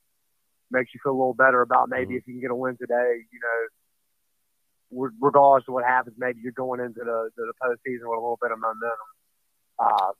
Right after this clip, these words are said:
Speaker 1: <clears throat>
Speaker 2: Yeah.
Speaker 1: also,
Speaker 2: Yeah, I mean, I was
Speaker 1: yeah.
Speaker 2: gonna, I was gonna say you hope it's, you hope
Speaker 1: Uh,
Speaker 2: it's that swing that can get Petrie going for sure, man. 'Cause,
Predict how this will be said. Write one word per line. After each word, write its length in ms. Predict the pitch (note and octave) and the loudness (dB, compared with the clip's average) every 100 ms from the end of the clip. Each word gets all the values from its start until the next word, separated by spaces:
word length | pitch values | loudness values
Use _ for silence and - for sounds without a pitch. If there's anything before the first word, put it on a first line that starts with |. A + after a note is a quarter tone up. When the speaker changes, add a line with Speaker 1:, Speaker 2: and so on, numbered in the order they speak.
| F3 E3 D#3+ B2+ G2 | -10 -4 -4 -4 -10
Speaker 1:
<clears throat> 40 | _ _ _ _ _ _ _ _ A#2+ | _ _ _ _ _ _ _ _ 6
Speaker 2:
Yeah. 160 | B2+ - | 8 8
Speaker 1:
also, 380 | - A#2+ A2+ G#2+ _ - | 4 2 2 -2 _ -2
Speaker 2:
Yeah, 180 | A#2+ G#2+ | 2 4
I 40 | |
mean, 100 | A#2+ | 4
I 20 | |
was 80 | C#3 | 4
Speaker 1:
yeah. 80 | C3+ | 4
Speaker 2:
gonna, 100 | D#3+ - - | 2 0 6
I 120 | D#3 | 8
was 100 | F3+ | 8
gonna 140 | F#3 | 4
say 180 | E3 F#3+ | 6 6
you 160 | E3+ D3 | 8 6
hope 300 | E3+ G3+ G3 | 8 8 8
it's, 200 | F3+ - | 4 4
you 140 | D3 | 4
hope 200 | D3 G3+ | 6 6
Speaker 1:
Uh, 80 | D#3 | 4
Speaker 2:
it's 120 | B2+ | 4
that 260 | D3+ D#3 - | 6 6 4
swing 520 | - C3 C#3 C#3+ B2 | -8 -2 0 0 0
that 160 | A2 | -6
can 100 | G#2+ | -6
get 220 | G#2+ G#2+ - | -8 -6 -2
Petrie 300 | A#2 - G2 | -4 -4 -8
going 280 | G#2+ G2+ | -6 -6
for 140 | F#2+ G2 | -8 -14
sure, 240 | - F#2 | -12 -10
man. 240 | E2+ E2+ E2 | -10 -12 -10
'Cause, 240 | F#2+ E2+ | -12 -12